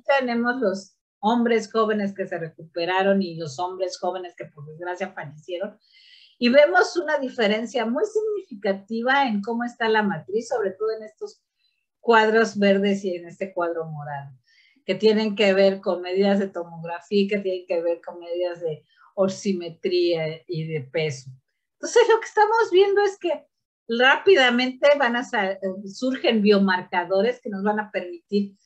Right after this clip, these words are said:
separar a los que por desgracia fallecieron de los sujetos que se recuperan. Entonces, nosotros ahora podríamos, si sabemos en qué parte de la red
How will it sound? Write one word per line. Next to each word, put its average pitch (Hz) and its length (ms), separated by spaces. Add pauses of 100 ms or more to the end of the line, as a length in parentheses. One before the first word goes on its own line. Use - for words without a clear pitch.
(220)
separar 208 840 (320)
a 190 120
los 190 240
que 190 140
por 180 240
desgracia 208 580 (520)
fallecieron 202 720
de 240 80
los 196 200
sujetos 196 460
que 196 100
se 175 160
recuperan. 156 840 (340)
Entonces, 233 240
nosotros 277 480
ahora 240 500
podríamos, 208 680
si 202 100
sabemos 196 640
en 175 280
qué 196 240
parte 196 380
de 165 140
la 160 120 (160)
red 190 180